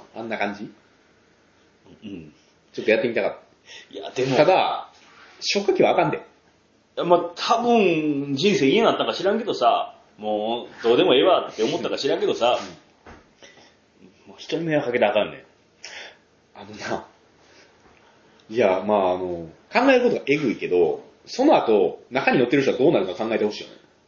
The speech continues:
Speaker 2: あれ、ほんま、直撃やったら死んでんで。
Speaker 1: そうやな。
Speaker 2: ほんまに。
Speaker 1: いや、だから、あれもし、まあ、捕まらへんのかな、あんな。
Speaker 2: 捕まらんやろ。
Speaker 1: もし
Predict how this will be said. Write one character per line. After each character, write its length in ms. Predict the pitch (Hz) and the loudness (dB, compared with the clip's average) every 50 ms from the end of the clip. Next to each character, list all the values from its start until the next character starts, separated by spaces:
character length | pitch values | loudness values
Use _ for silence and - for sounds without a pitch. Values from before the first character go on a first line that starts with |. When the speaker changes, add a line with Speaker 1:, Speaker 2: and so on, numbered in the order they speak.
| _ _ _ _ _ _ _ _ _ _ _ _ _ - | _ _ _ _ _ _ _ _ _ _ _ _ _ 0
Speaker 2:
あ 100 | - 247 | 2 4
れ、 160 | 294 254 185 | 4 4 4
ほ 80 | 196 | 4
ん 20 | 277 | 4
ま、 280 | 208 - - - - - - | 2 2 0 -8 -8 -2 0
直 140 | 220 208 262 | 2 4 6
撃 140 | 240 240 359 | 8 8 8
や 60 | - | 8
っ 20 | |
た 60 | - | 8
ら 20 | 127 | 4
死 180 | - - 233 | 0 2 2
ん 40 | 247 | 2
で 60 | 269 269 | 2 2
ん 40 | 160 | 0
で。 200 | 143 - - - | -4 -8 -14 -16
Speaker 1:
そ 160 | - - - | -20 -20 -20
う 20 | - - | -20 -14
や 60 | - | -10
な。 60 | 101 107 | -8 -8
Speaker 2:
ほ 220 | 101 - - 160 | -6 -6 -6 -6
ん 200 | 139 - - - | -4 -2 0 2
ま 60 | 170 | 2
に。 200 | 160 151 151 - - _ _ _ _ _ _ _ - | 2 0 -2 -6 -20 _ _ _ _ _ _ _ -4
Speaker 1:
い 40 | |
や、 80 | 110 101 | -2 -2
だ 60 | 85 | -2
か 360 | 85 92 95 117 120 - 107 | -2 -4 -2 -2 -2 0 0
ら、 160 | 101 95 80 - - - - - - - - | 0 0 0 -4 -10 -20 -20 -20 -20 -16 -10
あ 140 | - 95 120 | -6 -4 -2
れ 60 | 113 | -2
も 160 | 113 117 127 | -2 0 0
し、 240 | 131 131 110 101 98 92 | -2 -2 -2 -4 -6 -6
ま 80 | 90 | -8
あ、 20 | 90 | -12
捕 240 | - - - - 95 | -12 -12 -8 -6 -2
ま 140 | 95 101 107 | -2 -2 -2
ら 120 | 104 98 | -2 -4
へ 680 | 98 92 87 85 85 80 80 80 78 76 76 76 73 | -10 -12 -14 -14 -14 -16 -16 -18 -18 -18 -18 -18 -20
ん 40 | 73 | -20
の 80 | 73 71 | -20 -14
か 100 | 80 82 | -8 -2
な、 200 | 127 160 180 180 | 0 2 2 2
あ 80 | 156 | 2
ん 80 | 131 120 | 2 2
な。 280 | 113 104 98 90 82 80 | 0 0 0 0 -2 -4
Speaker 2:
捕 120 | 80 80 87 | -6 -8 -8
ま 100 | 95 95 | -6 -2
ら 60 | 98 104 | 0 0
ん 20 | |
や 60 | 107 95 | 0 0
ろ。 100 | - - - - _ _ _ _ _ _ _ _ _ _ _ _ | -2 -6 -14 -20 _ _ _ _ _ _ _ _ _ _ _ _
Speaker 1:
も 100 | - 98 | -14 -10
し 140 | 131 - - | -8 -8 -8